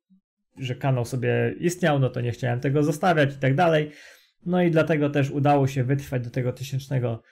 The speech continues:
levela. No to chciałbym sobie te dwieście, chciałbym wam te dwieście pięćdziesiąt symboliczne Tibia coinów,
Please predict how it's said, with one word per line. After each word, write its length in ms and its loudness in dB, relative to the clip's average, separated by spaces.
levela. 640 2
No 340 -2
to 260 0
chciałbym 380 0
sobie 480 0
te 120 0
dwieście, 420 2
chciałbym 400 0
wam 340 2
te 120 0
dwieście 360 -2
pięćdziesiąt 580 0
symboliczne 680 2
Tibia 260 0
coinów, 460 2